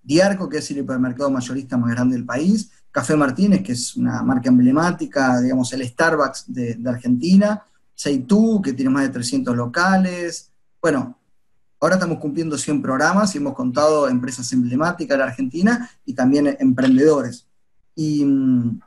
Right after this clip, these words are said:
y lo que tienen todas las empresas en común, que yo algo descubrí que no lo sabía, es que cada emprendimiento se trata de un hijo más.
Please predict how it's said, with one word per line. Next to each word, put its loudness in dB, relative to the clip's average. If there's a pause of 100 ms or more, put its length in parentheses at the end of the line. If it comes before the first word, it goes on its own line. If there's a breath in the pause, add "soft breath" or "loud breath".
(260)
y 0
lo -2
que -6
tienen 6
todas 2
las -4
empresas -10
en -6
común, 0
que -14
yo -2
algo 0
descubrí -2
que -2
no 2
lo 0
sabía, -2 (300 loud breath)
es -8
que -4
cada 2
emprendimiento 0
se -6
trata -4
de -6
un 2
hijo -2
más. -4